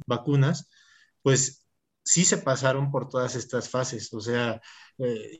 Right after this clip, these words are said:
hubo un ensayo clínico fase uno, fase dos y fase tres, eh, obviamente también tuvo que ver mucho la cantidad de dinero que soltaron los países, las instituciones de salud, eh, los empresarios, los mismos laboratorios, fue cantidades, pues, igual históricas,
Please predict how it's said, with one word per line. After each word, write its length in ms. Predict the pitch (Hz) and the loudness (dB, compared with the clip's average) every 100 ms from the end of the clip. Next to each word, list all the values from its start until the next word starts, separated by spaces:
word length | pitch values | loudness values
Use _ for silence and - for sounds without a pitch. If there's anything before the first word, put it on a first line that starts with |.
| 143 | 0
hubo 120 | 139 | 2
un 100 | 131 | 2
ensayo 340 | 127 131 127 123 | 0 0 2 0
clínico 380 | 131 - - - | 0 -4 -6 -2
fase 240 | 123 127 | 0 2
uno, 240 | 135 156 147 | 4 4 4
fase 300 | 143 131 127 | 2 2 2
dos 200 | 127 139 | 0 0
y 60 | |
fase 300 | 139 127 135 | -2 -2 0
tres, 360 | 139 139 220 - _ _ _ _ 127 | 2 2 0 -4 _ _ _ _ 0
eh, 160 | 123 127 | 0 6
obviamente 580 | 160 160 139 160 160 | 8 8 8 6 4
también 320 | 147 123 139 139 | 2 0 0 2
tuvo 240 | 147 139 | 2 2
que 80 | 135 | 0
ver 140 | 135 | 0
mucho 360 | 139 147 143 147 | 0 0 0 0
la 200 | 127 - | 0 -2
cantidad 580 | 123 120 127 123 143 165 | -4 -2 -2 2 4 4
de 60 | |
dinero 420 | 135 123 127 139 | 4 0 0 -2
que 80 | 135 | -2
soltaron 640 | - 110 107 123 135 131 - _ _ _ | -6 -6 -2 0 2 -2 -6 _ _ _
los 220 | 127 160 | 4 4
países, 480 | 160 143 139 139 143 | 6 4 6 4 2
las 220 | 135 139 | 2 0
instituciones 760 | 151 139 131 120 - 127 127 120 | -2 -6 -6 -6 -4 -2 -2 -2
de 80 | |
salud, 500 | 110 113 117 135 143 139 - - _ | -4 -2 2 4 4 0 -10 -20 _
eh, 420 | 117 113 110 110 | 0 4 6 4
los 220 | 117 151 147 | 4 2 2
empresarios, 680 | 139 135 117 127 131 139 | -2 -2 0 2 4 2
los 140 | 131 120 | 2 2
mismos 300 | 143 156 151 | 2 4 4
laboratorios, 600 | 131 120 117 139 135 139 | 2 2 0 0 0 0
fue 160 | 139 139 | -2 0
cantidades, 640 | 135 127 123 135 139 139 | -2 0 2 4 4 0
pues, 180 | - 107 | -6 -8
igual 380 | 117 117 127 127 - | -4 4 4 2 -8
históricas, 760 | - - 147 151 147 185 220 | -10 0 4 4 2 -2 -2